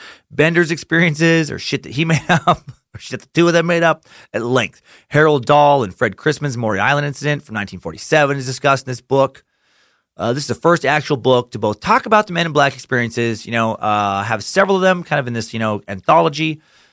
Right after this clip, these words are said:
and, uh, and also refer to them for the first time as Men in Black. So this is, you know, this is like the origin story. This is the, they knew too much about flying saucers. And, uh,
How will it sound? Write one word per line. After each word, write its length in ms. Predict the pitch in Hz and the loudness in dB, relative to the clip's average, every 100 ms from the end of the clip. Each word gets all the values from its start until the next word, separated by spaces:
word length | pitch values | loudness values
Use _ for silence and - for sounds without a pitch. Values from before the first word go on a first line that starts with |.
| _ _ - | _ _ -6
and, 360 | 123 123 120 | -2 0 0
uh, 160 | 120 113 | 2 2
and 100 | 117 | 2
also 240 | 175 196 170 | 2 2 0
refer 380 | 131 - 160 | 0 2 2
to 60 | 143 | 2
them 180 | 117 92 | -2 -6
for 80 | 98 | -8
the 80 | |
first 240 | 101 107 98 | -4 -4 -2
time 160 | 101 | -4
as 140 | 98 92 | -4 -8
Men 100 | 90 | -8
in 80 | 82 | -8
Black. 420 | 87 - _ _ _ _ _ | -12 -12 _ _ _ _ _
So 120 | - | -4
this 220 | 123 160 143 | -2 0 0
is, 180 | 123 | -2
you 40 | 104 | -2
know, 100 | 110 | -2
this 260 | 185 214 | 0 2
is 160 | 185 147 | 0 2
like 180 | 147 107 | 0 0
the 140 | 127 | 0
origin 400 | 127 123 117 110 | 2 2 0 -4
story. 440 | 90 113 95 90 - | -4 -4 -4 -6 -10
This 160 | 120 | -8
is 140 | 131 113 | -6 -2
the, 220 | 110 95 | -2 -4
they 280 | 95 123 143 | -4 -2 -2
knew 300 | 135 147 147 | 0 0 0
too 240 | 117 147 143 | -2 -4 0
much 380 | 143 135 - | 2 2 2
about 300 | 117 120 123 | -2 2 2
flying 380 | - 135 127 123 | 2 2 2 0
saucers. 600 | 101 123 107 98 82 - _ _ _ _ _ _ _ - | 0 0 0 -4 -12 -18 _ _ _ _ _ _ _ -8
And, 240 | 120 120 123 | -4 0 2
uh, 360 | 123 120 117 | 2 2 0